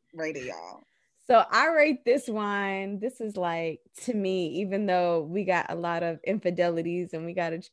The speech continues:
Speaker 2: look at this, this guy's phone and shit, this is still a boo night wine for me. <laughs>
Speaker 1: A boo night?
Speaker 2: Yes,
Speaker 1: I
Speaker 2: I
Speaker 1: get
Speaker 2: like,
Speaker 1: that.
Speaker 2: rosé is always, like, so romantic to
Speaker 1: Yeah,
Speaker 2: me.
Speaker 1: rosé. I associate rosé with two things,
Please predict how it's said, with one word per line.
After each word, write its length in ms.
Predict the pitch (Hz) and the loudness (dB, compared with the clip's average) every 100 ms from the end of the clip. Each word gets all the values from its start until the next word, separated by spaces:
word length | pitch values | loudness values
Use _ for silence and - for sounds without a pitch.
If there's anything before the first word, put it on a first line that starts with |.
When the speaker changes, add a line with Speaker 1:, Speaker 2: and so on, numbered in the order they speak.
| - | -6
Speaker 2:
look 260 | 190 196 | -2 2
at 160 | 180 - | 2 2
this, 220 | 196 196 - - | -2 -2 -10 -14
this 200 | 185 190 | -10 -4
guy's 340 | 190 156 202 - | 2 4 2 2
phone 380 | 190 185 175 | 0 0 0
and 140 | 185 294 | 0 0
shit, 380 | 220 190 165 - - - | 2 2 2 0 -20 -8
this 160 | 285 302 | -4 -4
is 80 | - | 0
still 240 | 277 226 | 2 4
a 40 | 185 | 2
boo 220 | 196 220 | 0 0
night 220 | 170 147 | 0 -2
wine 240 | 139 156 | -2 -2
for 160 | 196 165 | -4 -6
me. 300 | 160 - - 1047 1077 - | -4 2 2 2 -16 -20
<laughs> 300 | - - - | -20 -16 -6
Speaker 1:
A 40 | |
boo 260 | 190 254 381 | 0 0 0
night? 380 | - - - - 466 - 554 698 381 | -2 -2 -8 -8 -12 -4 -4 0 -2
Speaker 2:
Yes, 200 | 247 330 | 0 2
Speaker 1:
I 400 | 494 508 466 466 381 | 4 4 4 2 -2
Speaker 2:
I 40 | 440 | -2
Speaker 1:
get 80 | |
Speaker 2:
like, 240 | 403 - - | 4 4 4
Speaker 1:
that. 520 | - _ _ _ 277 | -2 _ _ _ 2
Speaker 2:
rosé 460 | 480 427 480 554 466 | 4 6 8 6 6
is 80 | - | 2
always, 300 | 370 480 415 | 2 4 4
like, 200 | 440 - | 0 -4
so 180 | - 381 480 466 | -4 -2 0 -2
romantic 640 | 180 170 226 - - - - | -2 -4 -6 -8 -10 -10 -10
to 100 | - 480 _ 202 | -14 -14 _ -10
Speaker 1:
Yeah, 360 | 208 190 190 | -6 -4 -4
Speaker 2:
me. 220 | 196 254 202 | -4 -8 -8
Speaker 1:
rosé. 240 | 226 285 - - _ | -6 -6 -8 -20 _
I 240 | - - 294 | 0 2 2
associate 420 | 302 269 277 240 | 2 0 2 2
rosé 360 | 214 214 208 185 | 2 2 2 2
with 140 | 180 | -4
two 120 | 226 202 | -8 -8
things, 460 | 180 165 160 156 | -10 -10 -12 -12